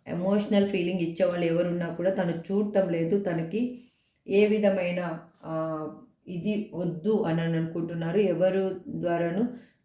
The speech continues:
తను లబ్ధి పొందాలి అని అనుకోవటం లేదు. తను ఉన్న లైఫ్ నుంచి తను వాక్ అవే చేయాలి అని అనుకుంటున్నారు. ఎందుకు అంటే మీరు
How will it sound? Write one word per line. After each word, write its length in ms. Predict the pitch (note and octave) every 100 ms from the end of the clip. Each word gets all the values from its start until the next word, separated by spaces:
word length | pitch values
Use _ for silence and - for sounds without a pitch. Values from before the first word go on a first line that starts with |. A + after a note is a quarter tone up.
| E3+
తను 580 | E3+ E3 E3 D3+ D3 - _ _ _ _ _ _ _ _ _
లబ్ధి 240 | F3+ D#3+ G#3+
పొందాలి 500 | G#3 E3+ E3 F3 F#3+
అని 120 | E3
అనుకోవటం 540 | D#3+ D#3 E3+ - D#3+
లేదు. 420 | D#3 D#3+ C4+ B3 - _ _ _ F3 - - _ _ _ _ _ _ _ _ _ _ _ _ _
తను 260 | F#3+ F#3+ F#3
ఉన్న 140 | G3+
లైఫ్ 340 | G#3+ F#3 F3+ E3+
నుంచి 160 | E3
తను 220 | - F#3+
వాక్ 380 | E3+ E3+ E3+ - _ _ F#3+
అవే 300 | F3+ F3+ -
చేయాలి 320 | D#3+ D#3+ E3 D#3
అని 100 | D#3
అనుకుంటున్నారు. 640 | D#3 D#3+ D#3 D#3+ D#3 E3+
ఎందుకు 340 | E3+ D#3+ F3
అంటే 440 | E3+ D#3 D3 - - _ _ _ _ -
మీరు 460 | G3 G3+ A#3+ C#4+